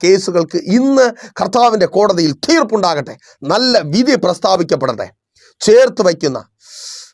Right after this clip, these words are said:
പണിതുയർത്തുന്ന നല്ല വിധി ഉണ്ടാകട്ടെ. മാനസാന്തരം ഉണ്ടാകട്ടെ. മദ്യപാന, വ്യഭിചാര, വെറിക്കൂത്തുകൾ വിട്ടുമാറട്ടെ. തലമുറകൾക്ക് വേണ്ടി കരയുന്ന മാതാപിതാക്കൾ യേശുവിൻ നാമത്തിൽ ഈ പകലിൽ തലമുറകളെക്കുറിച്ച് സന്തോഷത്തോടെയുള്ള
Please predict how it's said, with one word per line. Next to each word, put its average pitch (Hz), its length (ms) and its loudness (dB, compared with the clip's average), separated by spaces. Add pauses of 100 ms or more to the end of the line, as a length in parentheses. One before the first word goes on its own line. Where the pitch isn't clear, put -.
(140)
പണിതുയർത്തുന്ന 220 640 0 (140)
നല്ല 233 240 0 (160)
വിധി 208 300 -2
ഉണ്ടാകട്ടെ. 135 400 -2 (560)
മാനസാന്തരം 226 720 0
ഉണ്ടാകട്ടെ. 123 360 -2 (560)
മദ്യപാന, 196 420 0 (120)
വ്യഭിചാര, 196 340 0 (100)
വെറിക്കൂത്തുകൾ 196 600 -4
വിട്ടുമാറട്ടെ. 226 640 0 (720)
തലമുറകൾക്ക് 208 500 2
വേണ്ടി 175 180 2
കരയുന്ന 170 400 0
മാതാപിതാക്കൾ 147 520 -2 (100)
യേശുവിൻ 208 460 0
നാമത്തിൽ 143 340 -2
ഈ - 20 4 (160)
പകലിൽ 190 320 0 (280)
തലമുറകളെക്കുറിച്ച് 185 760 0 (240)
സന്തോഷത്തോടെയുള്ള 165 960 0